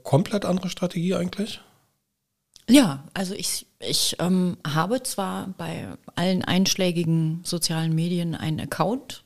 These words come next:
Speaker 2: und, ähm, guck mir auch die Funktionalitäten an und gehe da auch ab und an mal rein, aber ich bespiele die überhaupt nicht.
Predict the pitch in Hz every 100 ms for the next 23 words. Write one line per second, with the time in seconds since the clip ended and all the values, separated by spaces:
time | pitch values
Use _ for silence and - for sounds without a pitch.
0 | - 160 160 - 160 151 147 190 - -
1 | 190 190 - - 180 175 - 160 147 151
2 | 156 160 165 196 - 208 254 - - -
3 | - - 160 165 180 - 160 - 175 170
4 | - 156 156 151 139 175 - 175 165 -
5 | - - 202 180 143 - - 117 117 -
6 | - 101 - -